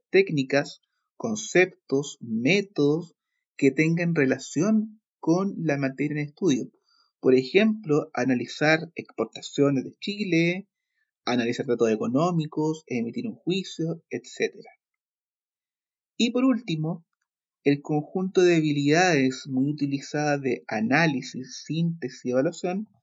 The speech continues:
es la que nos permite examinar y fragmentar la información para hacer inferencias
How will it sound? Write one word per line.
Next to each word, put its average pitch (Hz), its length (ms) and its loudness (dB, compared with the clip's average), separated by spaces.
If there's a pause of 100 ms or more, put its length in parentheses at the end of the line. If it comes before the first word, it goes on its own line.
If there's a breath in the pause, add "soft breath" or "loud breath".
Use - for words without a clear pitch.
(520)
es 202 100 6
la 233 140 6
que 226 100 -4
nos 208 160 -4
permite 180 600 0
examinar 147 880 0 (420)
y 139 120 -2
fragmentar 220 800 2
la 202 100 0
información 185 800 -4 (560)
para 120 280 4
hacer 117 320 -2
inferencias 190 1000 -2